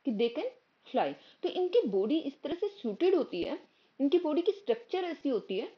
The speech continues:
कि वो fly कर सकती है। तो यहाँ पे हम देख, अगर आप birds की बात करोगे, तो birds के जो bones हैं, वो होलो होती हैं, होलो मतलब खोखली,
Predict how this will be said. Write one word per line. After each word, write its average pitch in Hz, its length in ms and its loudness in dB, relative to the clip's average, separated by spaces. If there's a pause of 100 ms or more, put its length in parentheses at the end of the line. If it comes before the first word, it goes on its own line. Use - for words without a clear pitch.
(200)
कि 269 100 2
वो 359 360 -2
fly 196 280 2
कर 370 220 -2
सकती - 380 -6
है। - 140 -18 (1300)
तो 254 60 -2
यहाँ 220 320 -6
पे 349 60 -4
हम 339 180 -2
देख, 226 140 0 (1080)
अगर 320 220 2
आप 359 320 0
birds 240 320 2
की 453 120 2
बात 262 280 0
करोगे, 214 400 0
तो - 160 -2
birds 226 400 0
के 392 120 0
जो 370 140 4
bones 269 480 0
हैं, 233 260 -6 (280)
वो 294 160 0
होलो 247 360 4
होती 294 340 2
हैं, 381 180 -4 (360)
होलो 285 200 4
मतलब 381 300 -4 (360)
खोखली, 254 460 6